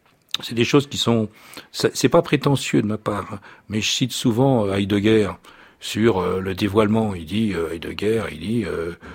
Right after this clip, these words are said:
euh, l'homme est régi par le destin du dévoilement. Le dévoilement, et c'est ce qui, ça vient de ce qui est libre, ça va vers ce qui est libre et ça conduit vers ce qui est libre. Et l'idée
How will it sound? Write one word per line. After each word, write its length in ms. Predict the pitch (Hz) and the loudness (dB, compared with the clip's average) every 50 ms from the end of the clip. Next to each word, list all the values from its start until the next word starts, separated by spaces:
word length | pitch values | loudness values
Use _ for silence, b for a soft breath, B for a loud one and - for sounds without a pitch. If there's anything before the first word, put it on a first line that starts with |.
| B B B - | B B B -10
euh, 540 | 87 82 - - 87 85 82 85 85 85 - | -8 -6 -6 -6 -8 -8 -10 -10 -10 -10 -8
l'homme 220 | - 98 110 107 98 | -2 -2 0 0 0
est 40 | 87 | -4
régi 320 | 82 78 92 87 - 113 110 | -6 -6 -6 -4 -4 -4 -4
par 260 | - - 82 80 - | -4 -6 -8 -6 -8
le 120 | - 82 | -8 -10
destin 360 | 78 87 92 - - 104 104 | -10 -8 -8 -6 -6 -4 -6
du 140 | 101 90 82 | -6 -6 -6
dévoilement. 540 | 76 92 82 82 85 82 90 104 117 123 117 - - | -8 -8 -8 -6 -8 -6 -4 -4 -6 -6 -8 -10 -12
Le 80 | 85 80 | -12 -12
dévoilement, 640 | 78 - 87 78 85 78 85 95 107 113 107 95 85 | -10 -12 -10 -8 -8 -8 -6 -6 -6 -6 -4 -6 -8
et 200 | 82 80 85 87 | -10 -12 -12 -12
c'est 180 | - - 90 | -10 -10 -8
ce 140 | 85 - - | -8 -8 -10
qui, 300 | - - 80 78 80 82 B B B B B B B B B | -10 -14 -14 -16 -16 -18 B B B B B B B B B
ça 160 | - - 78 | -10 -8 -8
vient 200 | 80 87 104 101 | -6 -4 -4 -4
de 80 | 92 | -4
ce 100 | 87 - | -6 -8
qui 120 | - - 82 | -8 -8 -10
est 40 | 80 | -6
libre, 420 | 85 101 117 127 123 98 - 87 | -4 -2 -2 -2 -2 -4 -10 -10
ça 160 | - - - 87 | -10 -10 -8 -4
va 300 | 92 110 113 110 107 95 90 82 80 82 | -2 -2 -2 -2 -4 -6 -8 -8 -10 -10
vers 120 | - 90 | -10 -8
ce 80 | 87 - | -10 -8
qui 100 | - 85 | -10 -10
est 40 | 78 | -8
libre 220 | 85 110 123 113 101 | -4 -4 -4 -2 -4
et 40 | |
ça 160 | 92 - - - | -4 -6 -8 -8
conduit 300 | - - 107 104 107 110 | -4 -4 -2 0 0 -2
vers 160 | 98 90 - | -2 -4 -6
ce 60 | - | -8
qui 120 | - 95 | -10 -10
est 40 | 85 | -6
libre. 240 | 90 113 131 117 101 | -4 -2 -2 -2 -2
Et 80 | 90 - - - | -6 -6 -10 -10
l'idée 380 | - 104 113 113 123 147 151 | -6 -6 -2 2 4 2 2